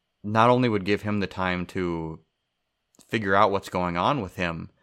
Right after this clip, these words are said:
but it would relieve the, it would relieve pressure on everybody else because of his playmaking and because of his defense. It would make the rest of the team better. Like, there isn't, I think everybody, even the national media right now, is at the point where they're saying,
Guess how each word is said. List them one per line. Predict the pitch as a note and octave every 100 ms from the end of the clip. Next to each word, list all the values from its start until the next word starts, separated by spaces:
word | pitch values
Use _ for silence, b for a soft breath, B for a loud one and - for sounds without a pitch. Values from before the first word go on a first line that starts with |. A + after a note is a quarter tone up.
| b b b _
but | A#2+
it |
would | B2
relieve | A#2 A#2 B2+ A2
the, | G#2
it | G#2+
would | A2
relieve | A2 A2 A2 -
pressure | A2+ -
on | A2+
everybody | G2+ G2+ F#2+
else | G#2+ G#2+
because | - F#2 B2 A#2
of | F#2+
his | F#2
playmaking | - F2+ F2 F2 F#2
and | F2+
because | F2+ A2+ A2+
of | G2
his | F2
defense. | F2 D#2+ E2+
It | F#2
would |
make | F2+ F2
the |
rest | F#2 F#2+
of | F2+
the | -
team | F2
better. | -
Like, | G#2 A2
there | C#3
isn't, | D3 D#3 C#3 -
I | A#2+
think | C#3+ C3
everybody, | A2+ C3+ C3 B2+ A#2+ - b b b b b b - _ _ _ _ _ _ _ _ _
even | D3+ D#3+
the | C3
national | G2+ A2 A2 A2+
media | G2 G2 G2 F#2
right | E2+
now, | F2 E2+ E2+
is | G2+
at | G2 F#2+
the |
point | F2+ G#2+ F#2
where | F#2
they're | F2+
saying, | - G2 F2+ E2+